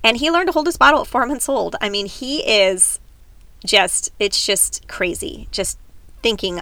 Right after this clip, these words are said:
about all that I went through with both those. So I was done with two kids, done. I had two boys, over the moon excited. No, I did not care if I had a girl. I actually loved being a boy mom.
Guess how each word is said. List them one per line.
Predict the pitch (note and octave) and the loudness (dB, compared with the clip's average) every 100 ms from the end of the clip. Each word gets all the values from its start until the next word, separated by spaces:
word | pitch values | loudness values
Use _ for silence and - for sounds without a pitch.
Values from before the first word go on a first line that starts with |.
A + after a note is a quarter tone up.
| - | 0
about | F#3 F3+ - | 4 6 6
all | G3+ F#3+ F#3 | 6 6 6
that | F#3 | 4
I | F3 | 2
went | E3+ F3+ | -2 -4
through | F#3 E3 | -4 -4
with | - - | -4 -6
both | - - | -6 -4
those. | - - - - - - - - - | -4 -4 -6 -8 -18 -18 -16 -16 -12
So | - C4+ - | 2 6 8
I | D4 | 8
was | F#4 | 4
done | - C4 A#3 G3 | 6 8 8 6
with | F#3+ - - - - | -2 -6 -14 -12 -6
two | - G3 | -4 -4
kids, | - - - - - - | -4 -4 -4 -8 -6 -2
done. | G3 - - - - - | 0 -2 -6 -20 -8 2
I | F3+ - | 2 2
had | - F3+ | -2 -2
two | - C#4+ | -2 -2
boys, | C#4 C4 B3 B3 - - - - | 2 4 4 0 -2 -6 -20 -2
over | G#3+ G#3+ | -2 0
the | C4+ | -2
moon | C4+ C4 | -4 -6
excited. | - F#3+ F#3 F#3 F3+ - | 0 2 4 2 -2 -6
No, | F#3 G3 G3 G3+ | -2 0 2 0
I | - | -2
did | F3+ F3+ | -4 -2
not | F#3 - | 0 0
care | - A#3+ A#3 | -2 0 0
if | A#3+ | 2
I | |
had | A#3 A3 | 2 2
a | |
girl. | G#3+ F3 F3+ F3+ G3 - - - - - | 0 0 0 0 -6 -14 -18 -18 -18 4
I | G3 G#3 | 6 8
actually | G3+ - - G3+ | 6 4 2 2
loved | G3 E3+ F#3 G3 F#3+ | 0 4 8 6 4
being | - G3 | -2 -2
a | F#3+ | -2
boy | F3+ F3 | -4 -4
mom. | A#3+ E3+ E3+ F3 F3+ | -2 -2 -2 -6 -12